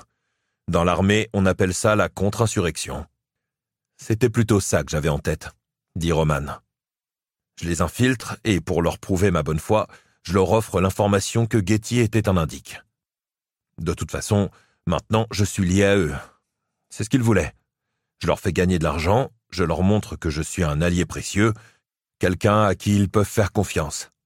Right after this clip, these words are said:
Un atout. Et ensuite, tu te sers de ta position d'éminence grise pour les monter les uns contre les autres,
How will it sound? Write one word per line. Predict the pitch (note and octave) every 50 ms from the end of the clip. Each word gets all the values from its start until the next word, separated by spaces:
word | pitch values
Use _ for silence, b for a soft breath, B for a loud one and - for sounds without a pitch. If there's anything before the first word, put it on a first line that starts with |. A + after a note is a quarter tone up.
| _ _ _ _ _ -
Un | E2 E2+
atout. | F2+ E2+ - - F#2 - - _ _ _ _ _ _ _ _ _ _ _ _ _ _ _ _ _ _ _ _ _ _ _ _ _ _ _ _ _ _ _ -
Et | A2+ A2+ G2+
ensuite, | F#2 F2 - - - A2+ A2+ A2 A2
tu | - G2+ E2
te | -
sers | - - F#2 E2
de | E2 E2+
ta | D#2 F2 D2+
position | - E2+ D2+ C#2+ D#2 - - - E2 D2+
d'éminence | D#2 C2+ C#2 C2 B1+ B1 B1+ -
grise | - D2 E2+ F2+ F2+ -
pour | - - F#2 F2 D#2+
les | D#2+
monter | D2+ D2+ D2 D2 - G#2+ G#2
les | G2+ G#2+ G#2+ F#2+ G#2+
uns | G#2
contre | - F#2+ E2+ - E2+
les | C#2 C2 C2 - -
autres, | - - - - - -